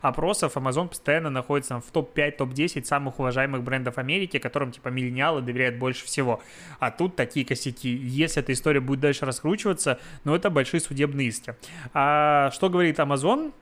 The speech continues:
Вот, э, в ответ на эти обвинения.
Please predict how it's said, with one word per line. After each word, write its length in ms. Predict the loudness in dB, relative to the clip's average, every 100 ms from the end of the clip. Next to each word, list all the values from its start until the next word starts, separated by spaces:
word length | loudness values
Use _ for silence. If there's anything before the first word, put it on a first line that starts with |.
| _ -4
Вот, 280 | 0 0 0
э, 560 | 0 2 4 4 2 0
в 120 | 0
ответ 320 | 0 2 0
на 100 | 0
эти 160 | 0 -2
обвинения. 600 | -2 -2 -2 -2 -2